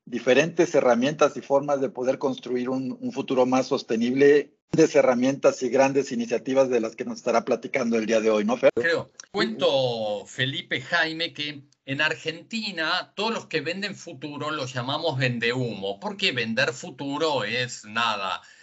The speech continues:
Speaker 2: generalmente una expresión de entusiasmo. Pero Rubén ha desarrollado estrategias y herramientas donde realmente cuando te lo cuenta decís, "Caramba, sí se puede prever, sí se puede evaluar y sí se pueden lograr grandes cosas anticipándose".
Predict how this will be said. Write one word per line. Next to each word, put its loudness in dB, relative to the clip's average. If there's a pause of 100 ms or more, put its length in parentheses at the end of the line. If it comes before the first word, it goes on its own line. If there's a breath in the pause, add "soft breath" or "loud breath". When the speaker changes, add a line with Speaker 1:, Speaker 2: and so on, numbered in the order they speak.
(160 soft breath)
Speaker 2:
generalmente -2
una -4
expresión -8
de -2
entusiasmo. -10 (420 loud breath)
Pero -2
Rubén -2 (120)
ha 0
desarrollado -2
estrategias -6
y 0
herramientas -4
donde -6
realmente -4
cuando -4
te -6
lo -6
cuenta -2
decís, -8
"Caramba, -4 (260 loud breath)
sí -6
se -6
puede -2
prever, -4
sí -10
se -10
puede -4
evaluar -4
y -10
sí -14
se -10
pueden -6
lograr -2
grandes -6
cosas -6
anticipándose". -6